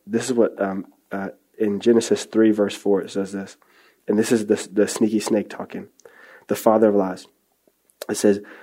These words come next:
"You won't die," the serpent replied to the woman. "God knows that your eyes will be opened as soon as you eat it, and you'll be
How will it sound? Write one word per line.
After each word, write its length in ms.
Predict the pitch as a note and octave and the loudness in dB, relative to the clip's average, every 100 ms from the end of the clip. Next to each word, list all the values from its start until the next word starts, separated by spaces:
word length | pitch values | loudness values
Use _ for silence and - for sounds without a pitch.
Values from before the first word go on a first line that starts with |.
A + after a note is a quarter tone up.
| _ - | _ -2
"You 160 | A2+ A#2 | 4 8
won't 260 | C3+ C#3 | 6 6
die," 360 | A2+ G2 F#2 - _ _ - | 4 4 -2 -12 _ _ 0
the 80 | A2+ | 2
serpent 380 | - G#2+ A2 | 4 4 4
replied 320 | G2+ - G2+ G2 | 0 0 0 0
to 60 | |
the 120 | G2 | -4
woman. 340 | G2 F#2+ F#2 - _ - | -6 -6 -8 -14 _ 0
"God 240 | A#2 B2+ | 4 6
knows 340 | A#2+ A2+ C3+ C#3 | 8 8 8 8
that 100 | A2 | 4
your 140 | A2+ | 4
eyes 260 | G#2 A2 A#2 | 4 2 2
will 60 | |
be 180 | G#2+ G#2+ | 2 2
opened 520 | G#2 A2 - C#3+ D3 - | 4 2 4 0 -2 -8
as 140 | A2 - | -8 -6
soon 360 | - C3+ D3 | 2 4 4
as 200 | A#2+ A2 | 4 2
you 80 | A2 | 0
eat 200 | - G#2+ | 0 -2
it, 140 | G#2 - - - | -2 -8 -18 -6
and 180 | A2 G#2 | -2 4
you'll 200 | G#2+ G#2 | 6 4
be 360 | G2+ A2+ A2 | 2 0 2